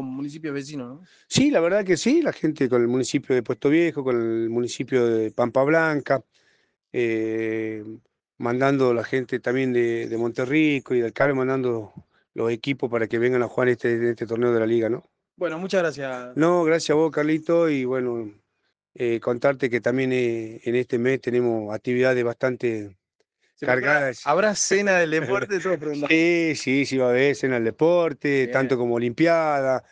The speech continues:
Speaker 2: eh, este, colonia de vacaciones,
Speaker 1: Uh,
Speaker 2: comienzan las
Speaker 1: qué
Speaker 2: piletas.
Speaker 1: verano se viene, ¿eh?
Speaker 2: Y se viene, mm, bastante cargadito.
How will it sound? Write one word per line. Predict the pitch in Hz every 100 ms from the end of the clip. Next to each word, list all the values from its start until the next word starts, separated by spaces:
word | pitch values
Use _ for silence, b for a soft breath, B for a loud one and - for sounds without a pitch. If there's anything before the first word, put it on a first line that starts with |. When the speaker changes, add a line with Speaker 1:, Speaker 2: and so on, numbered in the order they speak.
| b b -
Speaker 2:
eh, | 123 117 117 113 110
este, | _ 123
colonia | 113 123 127 131
de | 117
vacaciones, | 120 127 120 160 160 156 143
Speaker 1:
Uh, | 135
Speaker 2:
comienzan | 135 135 127 127
las | 113
Speaker 1:
qué |
Speaker 2:
piletas. | 139 151 175 165 175
Speaker 1:
verano | 185 180 151
se | 143
viene, | 139 143 151
¿eh? |
Speaker 2:
Y | 143
se | - 131
viene, | 151 175 156 131
mm, | 120 120 117 123 135 139
bastante | 131 143 175 175 160
cargadito. | 151 147 156 156 151 139 123 117 113